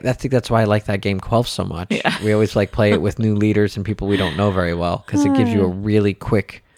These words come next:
Speaker 2: Yes.
Speaker 1: you know, thing of seeing people's personalities. Um, this person said, "I just did this yesterday. I did this one at home.
Speaker 2: <laughs>
Speaker 1: I don't think I'm cool enough to pull this one at,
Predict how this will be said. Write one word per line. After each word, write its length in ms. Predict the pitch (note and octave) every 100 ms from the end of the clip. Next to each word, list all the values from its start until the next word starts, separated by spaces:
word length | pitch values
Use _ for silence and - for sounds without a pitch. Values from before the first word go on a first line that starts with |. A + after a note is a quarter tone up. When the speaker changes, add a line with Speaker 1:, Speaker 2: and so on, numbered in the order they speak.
| _ _
Speaker 2:
Yes. 400 | - F#3+ - - - _ _ _ _ -
Speaker 1:
you 160 | A2
know, 280 | F#2+ F2 G#2 _ _ _ _ _ - -
thing 260 | A#2+ G#2+ F#2
of 120 | F2+
seeing 240 | - G2+
people's 300 | F2+ G#2 F2+
personalities. 880 | - G#2 - F#2 F#2+ F2+ - G2 - _ - - - _ _ -
Um, 420 | G2+ F#2+ G2 A2 _ _ _ _ _ _ _ _ _ _ -
this 260 | A2 -
person 440 | - A#2+ A2 - G#2
said, 180 | A2 G2
"I 120 | G2
just 280 | G2+ A#2 -
did 140 | A#2
this 220 | G#2+ -
yesterday. 600 | G#2+ G#2 - F#2+ F#2 A#2 -
I 120 | -
did 180 | G2 G#2
this 180 | G2+ -
one 140 | G#2
at 80 | F#2
home. 340 | A2 G#2 G2+ G2+ - -
Speaker 2:
<laughs> 280 | - - -
Speaker 1:
I 80 | A2+
don't 180 | A#2+ A#2
think 160 | A#2
I'm 120 | G#2+
cool 220 | G2 A#2+ A2
enough 200 | G2+ -
to 60 |
pull 200 | F#2 G#2+
this 200 | G2+ F#2+
one 140 | G#2 F#2+
at, 160 | F2+